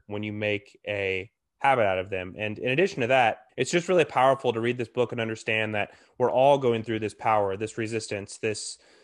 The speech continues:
fight that doesn't want us to improve and become a better version of ourselves because it's scary. It's, it's really just fear.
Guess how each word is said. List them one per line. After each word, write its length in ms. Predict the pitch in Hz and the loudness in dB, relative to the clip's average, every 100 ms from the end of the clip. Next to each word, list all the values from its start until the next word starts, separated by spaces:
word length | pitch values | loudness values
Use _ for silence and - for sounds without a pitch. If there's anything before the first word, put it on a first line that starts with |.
| _ _ | _ _
fight 560 | - 143 135 90 - - | 0 4 4 0 -14 0
that 480 | 110 107 107 - - | 2 2 -2 -16 -6
doesn't 280 | - 131 123 | -2 0 2
want 200 | 120 123 | 2 2
us 120 | 120 - | 0 -4
to 380 | 117 113 110 101 | -4 -2 -2 -4
improve 580 | 107 - 131 120 104 101 | -6 2 4 4 0 -4
and 320 | 104 104 - | -4 -6 -8
become 320 | 113 - 120 | -8 -4 -4
a 60 | 117 | 0
better 200 | 120 113 | 0 2
version 360 | 120 117 107 | 0 0 -2
of 80 | 101 | -4
ourselves 560 | 98 - 104 98 95 - | -6 -2 -2 -2 -6 -12
because 640 | 110 - 110 110 107 - - - _ - | -10 -2 0 0 -2 -8 -14 -20 _ -6
it's 200 | 123 - | -4 -4
scary. 580 | - 143 170 101 92 104 | 0 2 4 2 -2 -4
It's, 240 | 117 - | -6 -4
it's 220 | 117 117 | -8 -4
really 220 | 135 139 131 | -2 0 0
just 320 | 120 110 - | -2 -4 -10
fear. 520 | _ 175 139 98 | _ 2 2 0